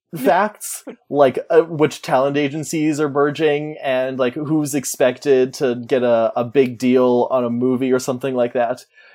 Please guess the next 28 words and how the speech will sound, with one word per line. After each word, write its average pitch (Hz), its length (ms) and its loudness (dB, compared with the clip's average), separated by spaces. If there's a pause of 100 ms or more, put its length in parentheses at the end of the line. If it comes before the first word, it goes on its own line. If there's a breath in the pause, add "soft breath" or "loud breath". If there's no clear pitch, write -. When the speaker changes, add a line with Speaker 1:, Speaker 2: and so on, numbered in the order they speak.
(120 soft breath)
Speaker 2:
And 143 240 2
so 139 200 6
he's, 139 200 -2
like, 127 280 0
trying 139 360 2
to 147 300 -4
talk 131 240 0
to 156 80 -6
these 139 160 -2
about 131 240 0
Tad, 131 340 0
but 143 80 2
of 131 100 -8
course 139 180 0
this 185 160 0
is 185 80 -4
stuff 156 200 2
that 151 140 -2
Tad 120 240 -2
doesn't 131 220 -4
care 123 200 -2
about. 147 300 2
So 143 80 -2
Tad 131 240 0
is 127 60 -4
like, 120 240 -2 (480 soft breath)
"Uh, 175 280 8
th-, 160 220 -2